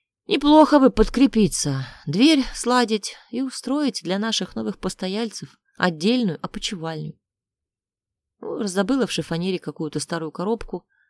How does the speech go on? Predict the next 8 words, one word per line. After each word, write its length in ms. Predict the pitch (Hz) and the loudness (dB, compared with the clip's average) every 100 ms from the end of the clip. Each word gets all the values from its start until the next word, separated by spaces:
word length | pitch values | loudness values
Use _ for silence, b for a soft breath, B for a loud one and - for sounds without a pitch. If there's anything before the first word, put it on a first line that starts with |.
| _ | _
накидала 520 | 190 - 180 233 262 | -4 0 2 4 4
туда 360 | 214 160 147 135 _ _ | 2 -2 -6 -6 _ _
паршивые 540 | 185 196 - 214 180 | -2 0 -2 -2 -2
одежонки, 540 | 156 160 175 208 196 285 | -4 -4 -4 -4 -4 -8
и 180 | 403 - | -10 -8
получилось 720 | 277 214 - 233 262 208 - _ | -8 -8 -8 -6 -4 -6 -12 _
сносное 560 | - - 175 214 180 135 | -10 -4 -2 -2 -4 -8
ложе. 400 | 127 160 139 143 | -6 -8 -8 -16